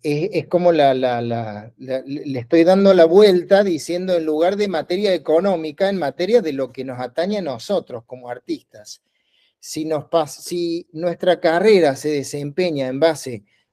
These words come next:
a, a pedir prestado ese futuro,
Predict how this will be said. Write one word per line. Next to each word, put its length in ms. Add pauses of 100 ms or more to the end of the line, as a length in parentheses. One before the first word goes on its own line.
a, 480
a 100
pedir 360
prestado 680
ese 260
futuro, 800